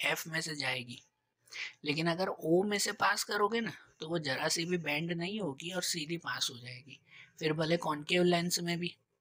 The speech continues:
ओ में से पास करो, तो वो bend नहीं होगी, एकदम सीधी पास हो जाएगी। ठीक है, और इसी के ही हिसाब से, इसी के हिसाब से अब images देखें।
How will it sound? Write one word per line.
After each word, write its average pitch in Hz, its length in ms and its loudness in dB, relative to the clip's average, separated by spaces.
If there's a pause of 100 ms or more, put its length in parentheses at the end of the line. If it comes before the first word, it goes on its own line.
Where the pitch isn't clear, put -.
(500)
ओ 165 240 4
में 180 80 2
से 190 160 2
पास 185 300 -2
करो, 190 460 4 (100)
तो 170 80 -6
वो 170 120 2
bend 165 360 2
नहीं 185 260 2
होगी, 160 300 -2
एकदम 180 440 -4
सीधी 165 360 -4
पास 139 320 -4
हो 127 100 -10
जाएगी। 131 380 -12 (1500)
ठीक 156 160 0
है, 240 100 2 (720)
और 202 180 8
इसी 170 420 4
के 233 140 4
ही 254 120 12
हिसाब 165 420 10
से, 131 280 6
इसी 170 340 0
के 190 120 -2
हिसाब 175 360 4
से - 160 0
अब 170 140 0
images 165 540 0
देखें। 139 360 -6